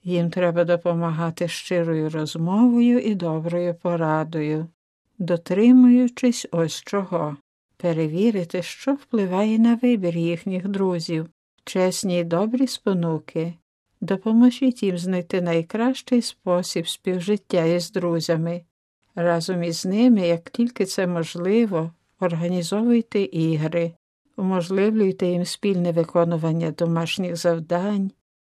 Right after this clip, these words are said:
навчіть їх складати план добродійної чи апостольської діяльності між дітворою, щоб навчати її правд християнської віри.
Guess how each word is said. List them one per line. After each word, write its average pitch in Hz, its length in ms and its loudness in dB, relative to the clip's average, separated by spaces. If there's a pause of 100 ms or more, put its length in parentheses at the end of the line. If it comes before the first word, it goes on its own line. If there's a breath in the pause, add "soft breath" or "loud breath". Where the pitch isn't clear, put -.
навчіть 196 640 2
їх 214 180 -2
складати 208 600 -2
план 196 400 0
добродійної 175 960 2
чи 226 160 -4
апостольської 214 1000 0
діяльності 190 880 0
між 175 240 -2
дітворою, 170 960 0 (280)
щоб - 300 -4
навчати 247 640 4
її 214 380 4
правд 170 500 0
християнської 175 1200 -2
віри. 170 540 -2